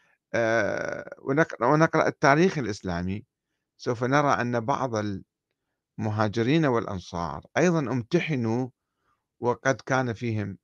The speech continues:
نفاق أو تحولوا إلى منافقين، وليس كلهم كانوا يعني على مستوى واحد من الإيمان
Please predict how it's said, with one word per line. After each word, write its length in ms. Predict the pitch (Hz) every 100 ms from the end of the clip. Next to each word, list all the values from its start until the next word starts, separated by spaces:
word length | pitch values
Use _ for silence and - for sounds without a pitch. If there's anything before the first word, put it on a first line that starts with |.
| -
نفاق 600 | 104 - 135 143 - -
أو 260 | 98 92 85
تحولوا 500 | - - 135 139 120
إلى 140 | 135 135
منافقين، 680 | 135 131 - 123 139 139 123 _ - _ _
وليس 400 | 131 170 190 156
كلهم 560 | - 147 139 131 127 - _ _ _ _
كانوا 380 | 127 120 117 117
يعني 300 | 110 117 104
على 500 | 107 98 95 95 90
مستوى 460 | 120 127 - 104 104
واحد 380 | 131 156 143 120
من 180 | 131 127
الإيمان 600 | 92 127 131 131 135